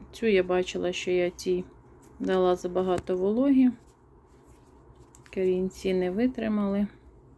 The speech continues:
От, і почала вона пропадати. Я спочатку витягнула, поставила у водичку вверх листочками.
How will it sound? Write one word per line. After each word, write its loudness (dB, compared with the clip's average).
От, 6
і 0
почала 0
вона 0
пропадати. -4
Я -2
спочатку -6
витягнула, 2
поставила 0
у 0
водичку -4
вверх 2
листочками. -4